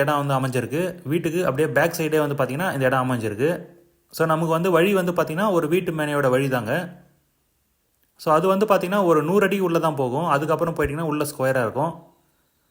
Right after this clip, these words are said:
வில்லேஜுக்குள்ளவே அமைஞ்சிருக்குங்க, அதுவும் ஊருக்குள்ளவே அமைஞ்சிருக்கு. So, எல்லா வசதியுமே இதுல வந்து பாத்தீங்கன்னா, பக்கத்துலேயே வில்லேஜ் இருக்கிறதுனால, so, ஒரு சேஃபான இடங்க இது வந்து பாத்தீங்கன்னா. So, கிட்டத்தட்ட வந்து பாத்தீங்கன்னா, ஒரு நூறு அடி,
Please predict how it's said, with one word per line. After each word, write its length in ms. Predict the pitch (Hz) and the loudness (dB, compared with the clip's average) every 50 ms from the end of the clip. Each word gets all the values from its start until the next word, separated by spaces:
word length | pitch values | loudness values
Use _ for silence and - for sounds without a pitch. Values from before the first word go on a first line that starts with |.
| _ _ _ _ _ _ _ _ _ - | _ _ _ _ _ _ _ _ _ -2
வில்லேஜுக்குள்ளவே 640 | 135 175 202 196 180 180 175 170 170 180 180 185 175 160 | 2 4 4 4 4 2 0 2 2 4 4 4 4 2
அமைஞ்சிருக்குங்க, 500 | 156 156 147 143 143 131 139 143 160 170 | 2 0 0 -2 -2 -2 -2 -2 0 0
அதுவும் 320 | 151 143 160 165 170 151 156 | 0 0 0 0 0 0 0
ஊருக்குள்ளவே 400 | 170 165 - 151 147 151 151 147 | 0 0 0 -2 0 0 0 0
அமைஞ்சிருக்கு. 500 | 139 139 131 123 120 113 104 127 151 170 170 170 - - - - _ _ _ _ _ _ _ _ _ _ _ _ _ _ _ _ _ _ _ _ - | 0 -2 -2 -4 -4 -4 -4 -4 -2 -2 -4 -6 -8 -18 -20 -20 _ _ _ _ _ _ _ _ _ _ _ _ _ _ _ _ _ _ _ _ -6
So, 80 | - 147 | -2 0
எல்லா 200 | 139 143 151 170 165 | 0 2 4 4 4
வசதியுமே 440 | 165 160 165 180 175 170 170 175 175 | 4 4 2 0 0 0 0 0 2
இதுல 160 | 165 151 151 151 | 2 2 2 0
வந்து 120 | 156 143 | 0 0
பாத்தீங்கன்னா, 320 | 147 143 139 143 147 165 160 | 0 0 0 0 -2 -2 -2
பக்கத்துலேயே 440 | - 143 143 - 147 143 160 160 151 | -2 -2 -2 -2 -2 -2 0 -2 0
வில்லேஜ் 240 | 147 151 156 151 139 143 | 0 2 0 0 0 -2
இருக்கிறதுனால, 460 | 131 127 127 127 156 131 135 143 160 165 156 - - - - _ _ - | -2 -4 -4 -4 -4 -6 -4 -2 -2 -4 -4 -6 -8 -14 -20 _ _ -10
so, 120 | - - 135 135 131 | -6 -4 -2 0 0
ஒரு 140 | 127 123 113 | -2 -2 -2
சேஃபான 420 | - 156 160 160 165 160 160 160 160 151 139 | 0 2 2 2 2 -2 -2 -2 -2 -2 -2
இடங்க 200 | 127 135 131 123 117 | -2 -2 -2 -2 -2
இது 100 | 117 117 | -2 -2
வந்து 140 | 120 120 110 | -2 -4 -4
பாத்தீங்கன்னா. 400 | 107 113 110 113 110 127 147 165 165 165 - _ _ _ _ _ _ _ _ _ _ _ _ _ _ _ _ _ _ _ _ _ _ _ _ _ _ _ _ _ _ _ _ _ _ _ _ _ _ - | -6 -6 -6 -6 -6 -4 -6 -6 -8 -10 -16 _ _ _ _ _ _ _ _ _ _ _ _ _ _ _ _ _ _ _ _ _ _ _ _ _ _ _ _ _ _ _ _ _ _ _ _ _ _ -12
So, 80 | - 160 151 | -8 -6 -4
கிட்டத்தட்ட 400 | 147 180 165 185 180 185 185 196 | -2 0 0 2 2 2 4 4
வந்து 180 | 196 190 175 175 | 2 0 0 2
பாத்தீங்கன்னா, 300 | 165 160 151 160 170 190 190 | 0 0 0 0 0 0 2
ஒரு 160 | 170 160 151 147 143 | 4 4 4 4 2
நூறு 240 | 147 165 175 156 170 | 2 0 2 2 2
அடி, 180 | 170 170 202 | 2 2 0